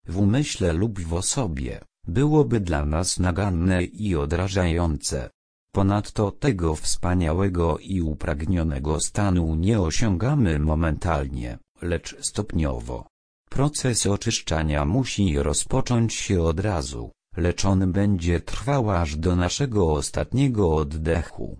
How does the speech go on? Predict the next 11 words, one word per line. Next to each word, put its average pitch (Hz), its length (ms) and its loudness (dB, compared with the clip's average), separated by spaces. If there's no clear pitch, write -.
bo 87 260 2
chociaż 131 600 0
możemy 120 540 2
i 95 300 0
dość - 540 -2
szybko - 500 0
stajemy 123 640 0
się 113 200 -2
czyści - 560 -4
w - 80 -6
sercu, - 600 -2